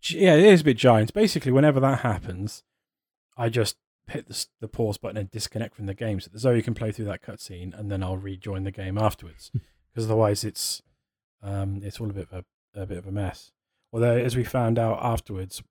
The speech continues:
Speaker 1: if she had my character in her team and I left and she went into one of those cutscenes, she had to play through the conversation twice, once with her character and then once with my character.
Speaker 2: Oh, my word.
Speaker 1: Yeah.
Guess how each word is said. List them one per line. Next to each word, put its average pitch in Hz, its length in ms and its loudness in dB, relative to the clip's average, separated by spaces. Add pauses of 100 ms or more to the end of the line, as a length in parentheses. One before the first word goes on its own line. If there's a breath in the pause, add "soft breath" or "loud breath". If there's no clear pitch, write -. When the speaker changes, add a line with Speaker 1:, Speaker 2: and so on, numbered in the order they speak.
(100)
Speaker 1:
if - 260 -10
she 123 180 -4
had 113 200 -2
my 120 180 0
character 120 400 -4
in 110 80 0
her 104 120 0
team 95 480 -6 (680)
and 104 100 -4
I 101 80 0
left 104 640 0
and 107 100 -12
she - 80 -8
went 110 160 0
into 104 140 -2
one 110 60 -2
of 104 60 0
those 98 120 -4
cutscenes, 87 600 -10 (280)
she - 160 -4
had 117 120 0
to - 80 -8
play 131 200 0
through 123 140 -4
the 117 80 -2
conversation 113 600 -4
twice, 95 520 -6
once 117 220 -4
with 110 120 -2
her 113 120 2
character 104 380 -10
and 104 60 -4
then 107 100 -2
once 107 180 -2
with 104 140 -10
my 107 140 -2
character. - 460 -16 (180)
Speaker 2:
Oh, 90 140 0
my 76 220 -6
word. 82 260 -4 (680)
Speaker 1:
Yeah. 98 540 0